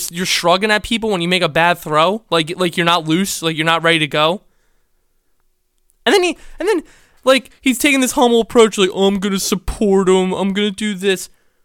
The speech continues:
Dude, you sucked. You were, like, the worst Q B the last five years. Like, you won your Super Bowl. Good.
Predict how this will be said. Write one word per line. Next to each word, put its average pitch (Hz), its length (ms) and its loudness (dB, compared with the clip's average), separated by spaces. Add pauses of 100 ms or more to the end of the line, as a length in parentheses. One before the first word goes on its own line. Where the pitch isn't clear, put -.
(360)
Dude, 247 240 2
you 226 200 -2
sucked. - 680 0
You 175 140 -8
were, 214 80 -2
like, 240 160 0
the 226 80 0
worst 202 380 0
Q 214 160 0
B 202 160 0
the 208 100 2
last 180 240 2
five 185 340 2
years. 170 400 -6
Like, 147 200 -6
you 180 100 -2
won 190 180 0
your 190 120 -2
Super 190 240 -6
Bowl. 139 260 -6
Good. 170 400 0